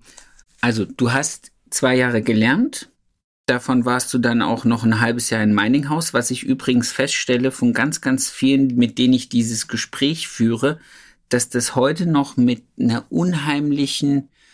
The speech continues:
äh, Wertschätzung und Herore behangen wird und die Leute echt, äh, dankbar auf die Zeit zurückgucken. Und ich glaube auch, ähm,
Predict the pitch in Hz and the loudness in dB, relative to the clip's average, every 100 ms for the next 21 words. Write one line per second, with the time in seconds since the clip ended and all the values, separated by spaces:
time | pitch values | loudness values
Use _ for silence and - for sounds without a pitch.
0 | _ _ - - 117 113 113 - _ _ | _ _ -8 -4 -2 0 -2 -6 _ _
1 | _ _ _ _ _ _ _ _ _ _ | _ _ _ _ _ _ _ _ _ _
2 | _ _ 123 113 123 143 170 - 165 165 | _ _ -8 -2 0 0 -2 0 0 0
3 | - - 156 156 147 - 127 120 123 - | 0 2 2 2 0 -2 2 2 2 -4
4 | - _ - 120 117 139 151 139 160 - | -12 _ 0 2 2 2 4 2 2 -6
5 | _ - _ _ _ 120 117 131 139 131 | _ -20 _ _ _ -2 2 2 4 2
6 | 127 139 143 127 123 135 131 - - _ | 2 0 4 4 4 2 0 -6 -10 _
7 | 139 - - - - - 127 147 - - | -6 -4 -10 -10 -10 -2 0 0 -4 -6
8 | 135 135 - 143 117 - 117 - 120 - | -2 -2 0 0 0 -2 -4 -2 -2 -2
9 | 120 147 160 - 107 - 120 113 110 - | -2 -2 -4 -4 -2 2 2 2 -2 -4
10 | - - 117 123 131 - 120 123 - _ | -12 -2 0 2 0 0 0 -2 -8 _
11 | _ _ - 107 110 110 110 107 107 110 | _ _ -2 0 2 4 4 2 2 -2